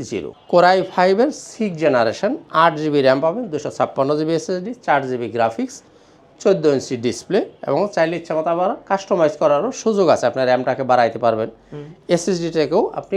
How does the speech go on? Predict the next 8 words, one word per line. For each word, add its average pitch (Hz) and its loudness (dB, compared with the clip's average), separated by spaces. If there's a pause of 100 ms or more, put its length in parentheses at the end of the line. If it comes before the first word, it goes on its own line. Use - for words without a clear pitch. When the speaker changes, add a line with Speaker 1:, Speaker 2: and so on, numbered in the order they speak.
(120)
Speaker 1:
বাড়িয়ে 131 2
নিতে 139 -8
পারবেন। 90 -2 (680)
এই 185 6
ল্যাপটপটার 175 0
প্রাইস 127 2 (100)
থাকবে 135 -2 (680)
একদমই 170 0